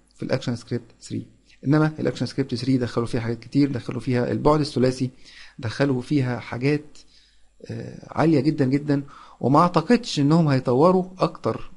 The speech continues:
من كده في الأكشن سكريبت عموما،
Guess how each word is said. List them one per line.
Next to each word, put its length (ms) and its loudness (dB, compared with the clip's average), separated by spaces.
من 140 -4
كده 280 0
في 160 -10
الأكشن 380 -4
سكريبت 540 -6
عموما، 460 4